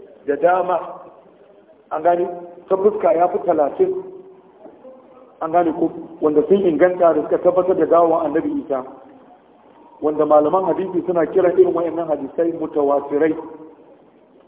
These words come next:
Idan ka ji malamin hadisi ya ce ma hadisi mutawatir, abin da yake nufi, wannan hadisin babu wani malamin hadisin da ya kamata ya yi inkarin shi. Dole ne a gare ka,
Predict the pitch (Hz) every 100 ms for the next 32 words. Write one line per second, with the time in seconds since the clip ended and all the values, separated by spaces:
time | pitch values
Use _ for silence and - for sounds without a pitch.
0 | _ _ _ _ _ - 165 208 202 214
1 | 220 190 185 156 185 170 170 175 175 160
2 | 147 175 185 156 139 143 160 160 120 -
3 | - _ _ _ - 165 349 381 381 214
4 | - - - - - - 151 208 196 156
5 | 156 208 185 196 185 - - - - -
6 | - - - 175 190 151 170 190 - 196
7 | - 180 175 165 208 180 160 175 165 175
8 | 160 160 143 156 147 127 - - - _
9 | _ _ _ _ _ _ _ _ - 370
10 | - 415 170 185 - - - 381 381